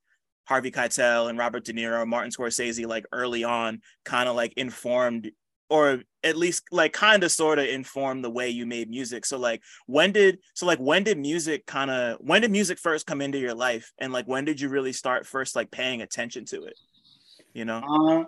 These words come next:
Speaker 2: I always was into music. I mean, like, I, I don't know, music's kinda one of those things that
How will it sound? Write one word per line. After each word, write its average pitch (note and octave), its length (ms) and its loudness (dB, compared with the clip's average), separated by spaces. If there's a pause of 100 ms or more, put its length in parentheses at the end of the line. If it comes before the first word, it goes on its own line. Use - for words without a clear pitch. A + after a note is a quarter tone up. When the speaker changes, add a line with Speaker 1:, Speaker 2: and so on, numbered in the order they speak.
(100)
Speaker 2:
I C#3+ 140 6
always F#3 380 6
was D#3 140 0
into C#3+ 200 0
music. C3+ 600 2 (400)
I D3 80 4
mean, D3+ 140 8
like, D3+ 160 4
I, D3 140 -2 (100)
I C#3+ 140 2
don't D#3+ 240 6
know, C#3 60 4
music's D#3+ 440 4
kinda D#3 380 2 (840)
one D3+ 180 4
of D3+ 80 6
those D3 220 4
things D3+ 480 4
that C3+ 300 -4